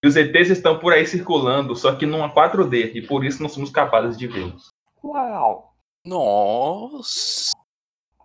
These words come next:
Speaker 3: Criador dessa teoria aí, profundona, véi.
Speaker 1: É, véi. Agora, então, Bilu foi um que escapou de lá, foi pra nossa.
Speaker 3: <laughs>
Speaker 1: Busque conhecimento.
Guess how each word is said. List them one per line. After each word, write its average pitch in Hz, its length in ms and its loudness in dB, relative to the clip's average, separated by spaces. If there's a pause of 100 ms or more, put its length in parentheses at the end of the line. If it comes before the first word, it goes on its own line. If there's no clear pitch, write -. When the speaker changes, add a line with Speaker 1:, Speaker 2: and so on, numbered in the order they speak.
(800)
Speaker 3:
Criador 127 320 -4
dessa 156 220 0
teoria 127 460 -2
aí, 117 380 -2
profundona, 165 1300 -4
véi. 95 300 -6 (760)
Speaker 1:
É, - 220 0
véi. - 320 -2 (1600)
Agora, - 300 4
então, - 640 -2
Bilu 190 300 4
foi 190 180 4
um 190 80 2
que - 60 -8
escapou 175 440 2
de 202 120 0
lá, 151 260 4
foi 147 100 -6
pra - 160 -2
nossa. - 340 2
Speaker 3:
<laughs> - 760 2
Speaker 1:
Busque 214 300 4
conhecimento. 190 800 6